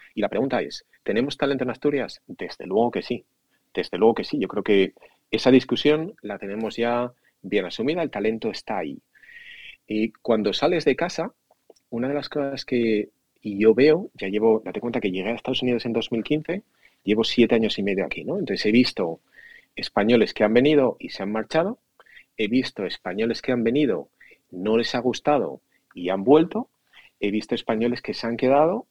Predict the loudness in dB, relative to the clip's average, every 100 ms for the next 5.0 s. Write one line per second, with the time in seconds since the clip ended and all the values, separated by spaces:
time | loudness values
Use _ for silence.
0 | _ -20 -6 -4 -4 -6 -4 -4 -2 -2
1 | -2 -4 -6 -4 -4 -2 -2 -2 -2 -2
2 | -2 -4 -4 -6 -10 -4 -2 -2 -2 -2
3 | -2 -4 -4 0 2 0 2 4 4 4
4 | 2 0 2 2 2 0 -2 -2 -2 -4